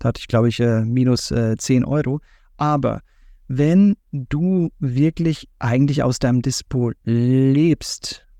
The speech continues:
das hatten wir. Wir hatten das, ich muss so,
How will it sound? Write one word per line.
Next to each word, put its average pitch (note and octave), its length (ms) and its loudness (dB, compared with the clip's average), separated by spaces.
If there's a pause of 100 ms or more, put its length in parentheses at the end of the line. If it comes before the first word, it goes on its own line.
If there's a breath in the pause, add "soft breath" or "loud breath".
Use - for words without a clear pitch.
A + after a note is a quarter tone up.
(240)
das B2 240 -2
hatten F3 260 4
wir. - 240 0 (220)
Wir C3 320 0
hatten G#3 240 0
das, F3 240 0
ich B2+ 120 -6
muss B2+ 180 -2
so, A#2+ 200 -2